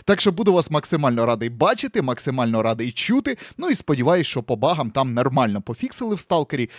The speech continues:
і буде повний-повний калабанга. Да, ну що, хлопчики та дівчатка, ще разок привітули Тоніше, Айкренк, Влад.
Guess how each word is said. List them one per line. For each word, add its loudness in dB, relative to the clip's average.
і 0
буде 0
повний-повний 0
калабанга. 0
Да, 4
ну 0
що, 4
хлопчики -2
та 2
дівчатка, -2
ще 4
разок 0
привітули 0
Тоніше, 4
Айкренк, 0
Влад. 2